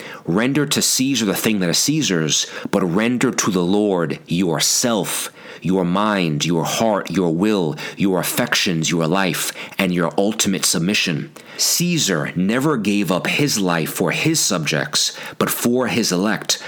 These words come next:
Christ died so that they could live. Christ is the King who reigns forever in his eternal kingdom. Caesar is merely a placeholder until the true King returns. Let us then live as joyful citizens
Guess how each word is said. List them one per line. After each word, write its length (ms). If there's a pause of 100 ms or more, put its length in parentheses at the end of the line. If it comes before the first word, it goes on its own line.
(160)
Christ 480
died 500 (160)
so 180
that 180
they 340
could 200
live. 440 (400)
Christ 460
is 220
the 80
King 460
who 260
reigns 260
forever 600 (240)
in 100
his 580
eternal 400
kingdom. 520 (320)
Caesar 580
is 140
merely 320
a 60
placeholder 960 (240)
until 320
the 100
true 340
King 280
returns. 760 (520)
Let 140
us 160
then 280
live 340 (220)
as 160
joyful 480
citizens 800